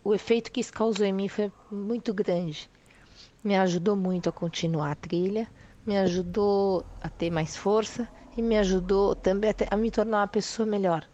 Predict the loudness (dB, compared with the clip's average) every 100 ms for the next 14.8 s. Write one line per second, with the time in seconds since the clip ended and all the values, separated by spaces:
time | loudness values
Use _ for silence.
0 | -20 -20 -20 -20 -2 0 2 2 2 0
1 | -2 -2 -2 2 2 2 0 0 0 2
2 | 0 0 -2 -2 -2 -6 -6 -14 -6 -2
3 | 0 2 0 -6 -4 -2 -2 -4 -6 -6
4 | -6 -6 -4 -2 -2 -4 -4 -4 -4 -4
5 | -6 -6 -6 -4 -6 -10 -18 -20 -20 -20
6 | -20 -8 -2 0 0 2 2 2 0 2
7 | 2 2 2 2 0 0 -2 -4 -8 -6
8 | -4 -2 -2 -2 -8 -14 -14 -2 0 2
9 | 0 0 2 0 -2 -8 -20 -18 -4 0
10 | 0 0 0 0 0 2 0 0 -2 -2
11 | -2 -2 -10 -4 0 0 -4 -6 -4 -2
12 | -2 -2 -2 -2 -2 -2 -2 -6 -2 0
13 | 0 -4 -2 -2 0 -4 -2 -4 -4 -4
14 | -4 -2 -6 -8 -14 -8 -8